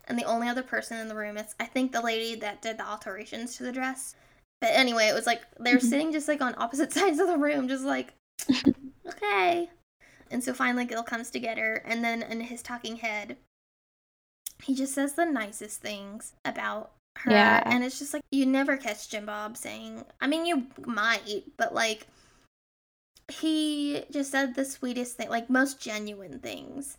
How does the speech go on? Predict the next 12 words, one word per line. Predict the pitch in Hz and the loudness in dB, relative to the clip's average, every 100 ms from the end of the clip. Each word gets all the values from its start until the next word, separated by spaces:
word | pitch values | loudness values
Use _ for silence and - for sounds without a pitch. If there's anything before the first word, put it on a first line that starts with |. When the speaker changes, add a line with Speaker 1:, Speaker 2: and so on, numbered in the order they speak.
| - 233 | -8 -4
Speaker 1:
about | 226 208 190 - _ _ _ _ | -2 -4 -6 -14 _ _ _ _
Michael. | 254 226 - 87 - | -8 -8 -8 -6 -4
And | 247 | -2
it | - | -2
was | 262 262 | -4 -4
really | 233 233 220 214 | -4 -4 -6 -8
cute. | - 214 - - 277 _ _ _ _ - | -12 -10 -10 -12 -14 _ _ _ _ 8
Speaker 2:
Yeah, | 262 233 226 | 12 12 12
they | 277 | 12
both | 277 214 220 - | 12 12 12 8
did. | 202 196 196 | 8 10 8
And | 220 208 208 | 8 10 8